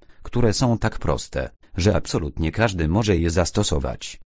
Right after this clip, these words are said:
Niektóre z nich będą od ciebie wymagać innego spojrzenia na relacje pomiędzy umysłem i ciałem, ale potencjalne rezultaty są warte tego,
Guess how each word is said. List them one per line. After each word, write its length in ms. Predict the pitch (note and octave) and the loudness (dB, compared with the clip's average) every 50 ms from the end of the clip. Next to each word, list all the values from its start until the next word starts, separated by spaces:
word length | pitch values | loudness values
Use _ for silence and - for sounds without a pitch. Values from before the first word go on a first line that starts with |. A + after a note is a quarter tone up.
| _ _ _ _ _ _ _ _ - | _ _ _ _ _ _ _ _ 2
Niektóre 440 | G2+ G#2 G2+ - - - G#2 F#2+ D#2+ | 4 4 4 4 2 2 2 2 2
z 60 | D2+ | 2
nich 220 | E2 E2 D2+ D2 | 0 -2 -2 -2
będą 460 | D2+ E2+ A2 A2 G#2+ G2 G#2 G2+ G#2 G#2 | 0 2 2 4 4 4 4 2 2 0
od 200 | E2 D#2+ - - | -2 -6 -6 -4
ciebie 360 | - F#2+ F2 D2+ E2 E2+ E2 | -2 0 0 2 2 0 2
wymagać 500 | F2 F#2+ F2 E2+ F2 D#2+ E2 D#2+ - - | 2 2 2 2 2 2 0 -2 -2 -2
innego 520 | F2 F2 D#2+ D#2+ F2+ A2+ A2+ A2+ A2+ A2 | 0 0 2 2 2 2 4 4 4 4
spojrzenia 680 | G#2 - - G#2+ G2+ E2+ D2 E2 C#2+ C2 C2 B1+ C#2+ D2+ | 2 0 0 0 0 0 0 0 -2 -2 -2 -2 0 0
na 140 | E2 G2 F#2+ | 0 2 2
relacje 520 | F2+ F#2 F2+ D#2 D2+ - - F#2 E2 D#2+ | 2 2 2 2 2 0 0 -2 -2 0
pomiędzy 440 | - F#2 F#2 F#2 F2+ E2+ D#2+ F2+ E2+ | 2 2 2 4 4 2 2 2 2
umysłem 500 | D#2+ D#2 G#2 G#2+ - - G#2 F#2 F2+ F#2 | 2 2 2 2 4 4 4 4 4 2
i 120 | - - | -2 -4
ciałem, 460 | - - F2+ D2 C2+ C2 B1+ - - - - - _ _ | -4 -2 -2 -2 -2 -4 -6 -10 -12 -16 -20 -20 _ _
ale 220 | - F#2+ F#2+ F2+ D#2+ | 2 4 4 4 2
potencjalne 720 | - G#2+ - - E2+ D#2 - - G#2 F#2 D#2 C#2 C2+ C#2 | 2 0 2 2 0 0 2 2 2 2 2 2 0 0
rezultaty 640 | C2+ C2+ C2+ D2+ E2+ E2 D2+ - A2+ C#3 - G#2 D#2+ | -2 -2 -2 0 0 0 0 2 0 0 2 0 0
są 240 | - - F2 E2 D#2 | 2 2 2 2 2
warte 380 | F#2 G#2+ A2+ G#2 - G2 F2+ | 2 0 0 0 0 0 0
tego, 340 | - F2+ D#2+ D2 B1 A#1 | 2 0 0 0 -2 -4